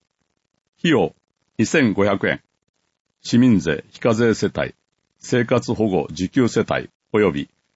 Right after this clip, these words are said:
中国残留邦人などに対する支援給付受給世帯の人は、事前申請により無料になります。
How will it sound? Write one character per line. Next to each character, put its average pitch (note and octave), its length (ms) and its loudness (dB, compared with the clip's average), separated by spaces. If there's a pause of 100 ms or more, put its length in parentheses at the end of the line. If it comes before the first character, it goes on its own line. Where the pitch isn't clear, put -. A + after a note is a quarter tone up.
(180)
中 C#3+ 240 0
国 E2+ 400 -4
残 A#2+ 300 2
留 C3 220 2
邦 A#2 240 0
人 D#2 200 -4
な D#2 120 -2
ど D#2+ 100 -4
に D2 140 -4
対 D#2+ 240 -4
す - 160 -10
る C#2 180 -12 (340)
支 - 220 -4
援 C3 180 4
給 A#2 240 -2
付 D#2 140 -10
受 C2+ 240 -12
給 C3 180 -2
世 C3+ 140 -4
帯 F#2+ 220 -2
の D2+ 100 -6
人 - 200 -8
は、 C#2 180 -6 (580)
事 F#2 180 -6
前 C3 180 4
申 B2+ 220 2
請 F2+ 240 -2
に D2+ 120 0
よ C#2+ 100 0
り D2 180 -6 (420)
無 F#2 140 0
料 B2 220 2
に B2+ 240 2
な F#2 100 0
り D#2 80 -2
ま C2+ 80 -8
す。 - 240 -16